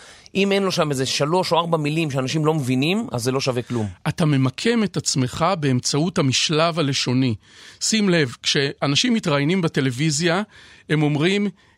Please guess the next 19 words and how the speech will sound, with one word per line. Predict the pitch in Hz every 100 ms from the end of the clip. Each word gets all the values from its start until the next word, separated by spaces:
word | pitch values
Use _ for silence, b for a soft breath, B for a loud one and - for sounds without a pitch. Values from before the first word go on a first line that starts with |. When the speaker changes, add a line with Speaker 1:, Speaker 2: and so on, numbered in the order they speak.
| -
Speaker 2:
"המתנתי | 185 185 - 202 220 226 247
לרופא." | 202 165 - - 135 110 _ _ _ -
ואם | 131 151 170
אין | 175
שם | 180 170
את | 165
המיקרופון | 156 170 156 160
של | 170
הטלוויזיה, | 143 156 143 156 160
הם |
יגידו, | 151 175
"חיכיתי | 170 165 190 202
לרופא." | 170 165 - 156 110 B B B
הם | 151
יגידו, | 175 175 220 - B B B B B -
"אני | 180
משתמש | 185 - - 180 196 233
בתחבורה | 220 - - 160 156 170 180
ציבורית." | - 147 156 165 113 -